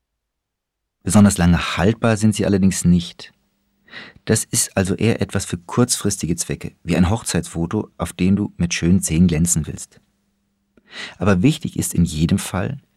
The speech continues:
dass du dich in die Hände eines Spezialisten begibst, wenn du dich für Veneers entscheidest. Damit es dir nicht so ergeht wie einem sechsunddreißigjährigen Engländer.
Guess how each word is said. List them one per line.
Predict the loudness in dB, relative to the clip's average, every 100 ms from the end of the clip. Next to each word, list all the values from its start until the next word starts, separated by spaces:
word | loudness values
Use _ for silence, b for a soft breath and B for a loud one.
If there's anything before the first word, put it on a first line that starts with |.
| _ _
dass | -6 -2
du | 0
dich | -2 2
in | 2
die | 2
Hände | 2 0 2
eines | 0
Spezialisten | 0 -6 -2 0 0 0 -2
begibst, | -2 -4 -6 -10 -14 _ _ -8
wenn | -2
du | -2
dich | -4 -4
für | -2
Veneers | 2 4 2 0
entscheidest. | -6 -8 -12 -16 -20 _ _ _ _ _ _ _ _ _
Damit | 0 0
es | 0
dir | 4
nicht | 6 6 2 -2
so | -2
ergeht | 0 -2 -4 -4
wie |
einem | 0 0
sechsunddreißigjährigen | 2 0 0 -2 0 -2 -4 -4 -2 0
Engländer. | 0 0 0 -4 -6